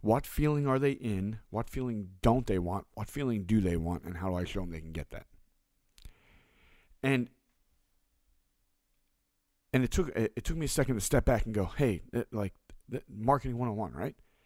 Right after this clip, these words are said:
You gotta go to the person's feeling. People buy on feeling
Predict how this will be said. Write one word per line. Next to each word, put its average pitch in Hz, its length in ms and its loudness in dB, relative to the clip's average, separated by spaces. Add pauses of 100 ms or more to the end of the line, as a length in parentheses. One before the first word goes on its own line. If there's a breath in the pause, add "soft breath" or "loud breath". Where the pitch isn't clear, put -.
(1120)
You 127 160 2
gotta 131 320 6
go 123 140 6
to - 100 0
the 110 80 0
person's 117 340 8
feeling. 104 320 -2
People 123 300 2
buy 107 360 0
on 107 120 -4
feeling 98 520 -2